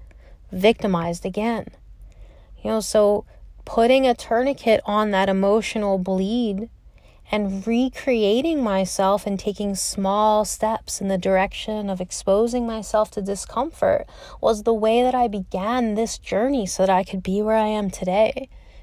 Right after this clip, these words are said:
doing the best that I can to honor the things I've gone through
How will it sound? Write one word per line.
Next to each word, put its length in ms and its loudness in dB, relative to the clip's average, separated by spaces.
doing 280 2
the 100 0
best 480 2
that 100 2
I 260 0
can 500 -2
to 240 -4
honor 460 4
the 160 4
things 380 0
I've 240 4
gone 360 0
through 480 2